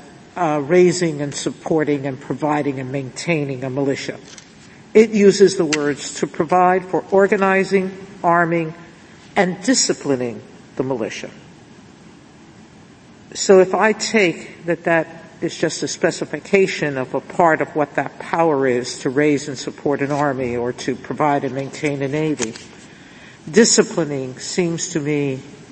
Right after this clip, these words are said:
as purely a federal right. Um,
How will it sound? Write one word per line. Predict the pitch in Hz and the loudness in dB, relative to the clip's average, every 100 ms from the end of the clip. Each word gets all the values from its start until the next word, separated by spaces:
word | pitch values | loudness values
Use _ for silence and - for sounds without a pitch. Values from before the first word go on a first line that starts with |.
| - - | -20 -8
as | - 147 - - | -2 0 -2 -8
purely | - 233 208 170 143 127 - - | 0 6 8 8 4 0 -6 -8
a | |
federal | 139 - 151 135 131 131 - | -6 0 0 2 0 -4 -2
right. | 143 131 131 - - - - - - - - - | 0 2 -2 -6 -20 -20 -20 -20 -20 -20 -20 -4
Um, | 175 151 143 143 | 0 2 0 -6